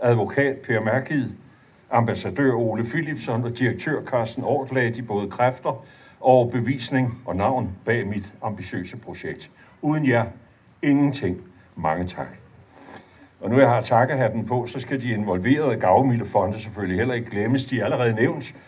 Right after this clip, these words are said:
og de står for øvrigt fint graveret på vandsiden af vores store sandgrå sokkel.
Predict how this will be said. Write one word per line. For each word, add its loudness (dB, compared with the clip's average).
og -8
de -12
står 4
for -4
øvrigt 0
fint -4
graveret -2
på -4
vandsiden 0
af 2
vores -2
store -4
sandgrå -6
sokkel. -4